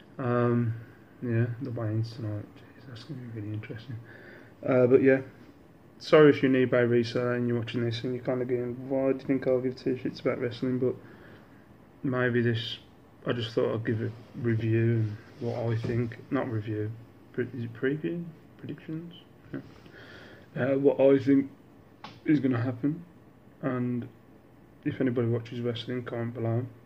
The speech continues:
on what you think. So yeah, see you in a bit.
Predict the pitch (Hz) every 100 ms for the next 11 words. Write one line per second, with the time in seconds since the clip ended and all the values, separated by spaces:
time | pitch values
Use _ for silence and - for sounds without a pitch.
0 | - 139 120 117 120 117 120 127 135 -
1 | - - - - - - - - - -
2 | - - - - - - - - - -
3 | - - - 143 139 - - - 120 113
4 | 143